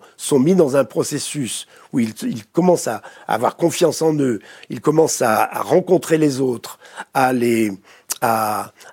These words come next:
à être dans un, un processus qui amène à, à dire la vérité sur ce que les, sur, comme je disais tout à l'heure, sur ce que les gens vivent. J'ai vu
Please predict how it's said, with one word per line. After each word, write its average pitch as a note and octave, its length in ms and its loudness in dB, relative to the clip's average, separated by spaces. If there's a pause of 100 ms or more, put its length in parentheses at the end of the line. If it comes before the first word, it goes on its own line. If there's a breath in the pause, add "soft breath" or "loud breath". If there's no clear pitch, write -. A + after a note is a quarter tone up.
à C#3 80 2
être E3+ 140 2
dans C#3 240 2
un, B2 280 2
un C3+ 140 -2
processus D#3 640 -4
qui - 160 0
amène D#3+ 480 2 (480 loud breath)
à, A2 540 0 (480)
à B2+ 100 0
dire E3 240 4
la C#3 80 4
vérité C#3 640 2 (380 soft breath)
sur - 220 -4
ce - 80 -4 (180)
que B2 100 2
les, G#2 380 0
sur, - 300 -10
comme A#2 220 -8
je A2+ 40 -10
disais B2 220 -4
tout - 100 -4
à A#2+ 40 2
l'heure, D3 240 2 (240 loud breath)
sur C3+ 120 -8
ce - 60 -12
que - 80 -2
les A#2+ 140 0
gens A2+ 160 -4
vivent. E3 320 -4 (320 loud breath)
J'ai B2 180 2
vu D#3 280 0